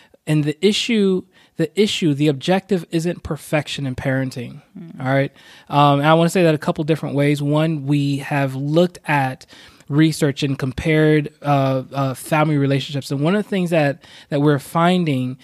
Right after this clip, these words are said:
Speaker 1: is that it's actually better for a parent to make a mistake and repair that mistake than,
Speaker 2: Mm.
Speaker 1: than a parent that never makes a mistake,
Speaker 2: Mm.
Speaker 1: right? Because that kid actually now has a pattern on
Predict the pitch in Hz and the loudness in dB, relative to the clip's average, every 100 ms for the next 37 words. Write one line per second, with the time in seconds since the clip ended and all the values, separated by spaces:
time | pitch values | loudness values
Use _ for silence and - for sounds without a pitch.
0 | - - 151 151 143 143 139 139 147 180 | -20 -4 2 2 2 2 2 0 -2 0
1 | 220 - 190 139 151 143 160 190 240 - | 0 -2 -4 -2 0 2 2 0 -2 -8
2 | - 156 151 147 143 139 170 165 165 - | 0 4 4 2 -2 0 0 0 -2 -4
3 | 156 143 139 127 - 156 160 - 139 135 | -2 -2 -4 -6 -4 -2 -2 -4 -2 -2
4 | - - 175 190 151 131 127 - 123 123 | -2 -2 2 2 0 -4 -8 -6 -6 -6
5 | - _ - - _ 147 151 151 143 160 | -12 _ -20 -20 _ 0 4 4 2 -4
6 | 160 160 156 139 151 151 151 - - - | -16 -14 -6 0 2 2 0 -4 -6 -4
7 | 160 156 143 139 147 143 139 135 - 127 | 0 0 0 0 0 2 2 0 -2 -6
8 | 120 - 120 156 160 151 147 143 139 - | -6 -6 -8 -8 -14 -14 -16 -18 -20 -2
9 | 135 143 143 165 139 160 175 - 196 185 | 2 2 2 0 2 2 2 0 -2 0
10 | - 151 160 - 151 143 147 147 135 139 | 0 -2 -2 -2 -2 0 2 0 0 -2
11 | 131 - - 156 151 123 127 143 _ - | -4 -6 -2 0 0 -4 -10 -14 _ -20
12 | _ _ 147 143 139 139 135 135 | _ _ 2 4 4 2 0 -4